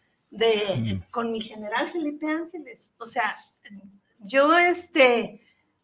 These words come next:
Speaker 1: Me, me crié casi, les digo, me trepaba un árbol con una carabina viejita que tenía mi papá,
Speaker 2: Ujú.
Speaker 1: y yo me sentía revolucionaria porque mi papá,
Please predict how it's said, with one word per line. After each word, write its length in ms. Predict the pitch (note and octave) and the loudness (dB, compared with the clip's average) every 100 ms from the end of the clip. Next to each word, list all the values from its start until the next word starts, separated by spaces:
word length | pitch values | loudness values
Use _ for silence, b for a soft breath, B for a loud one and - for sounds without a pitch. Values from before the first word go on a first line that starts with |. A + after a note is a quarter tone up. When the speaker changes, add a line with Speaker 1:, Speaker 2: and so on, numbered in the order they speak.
| - | -4
Speaker 1:
Me, 460 | A#3+ A#3+ A#3 G#3+ A#3 | 2 4 4 2 0
me 240 | A#3+ A#3+ | 0 0
crié 300 | C4 C#4 D4 | 0 2 4
casi, 580 | D#4 D#4 E4 F#4 F4 - | 4 4 2 -4 -4 -2
les 180 | B3 B3 | -2 -2
digo, 180 | C4 D4+ | 0 2
me 140 | D4+ | 2
trepaba 400 | A#3 A#3 C4 C4+ | 0 -2 0 2
un 140 | D#4 | 2
árbol 340 | D4+ D4 D#4 D#4 | 2 2 0 -2
con 160 | C4+ | -2
una 260 | C4 C4+ D4 | -2 -2 -2
carabina 500 | C#4+ B3 A#3+ C4 D4 | -2 -2 -2 -2 -2
viejita 520 | C#4+ A#3 - C4+ D4+ | -2 -6 -10 -8 -6
que 80 | D4 | -6
tenía 300 | B3 A#3 A#3+ | -6 -6 -4
mi 120 | C4+ | -2
papá, 460 | D4+ B3+ B3+ C#4 - - B2 | 0 0 2 0 0 -6 0
Speaker 2:
Ujú. 320 | A#2+ G2+ G2+ | 0 0 -2
Speaker 1:
y 120 | G2+ | -2
yo 140 | A#3 C4 | 0 0
me 140 | F4+ | 0
sentía 380 | - C4+ - D4 | -2 -6 0 0
revolucionaria 1000 | E4+ E4 C4+ B3+ C4 A#3+ C4 C#4+ D#4 F4 F#4+ b b _ | 2 0 -2 -4 -8 -2 0 2 2 -2 -6 b b _
porque 720 | A3+ A3+ A3 A#3+ A3+ G#3+ - A#3 | 0 0 -2 0 0 0 -4 -4
mi 160 | A#3+ | -4
papá, 680 | A#3 A#3+ A#3 C4+ D4 E4+ F4+ | 2 2 4 6 6 6 2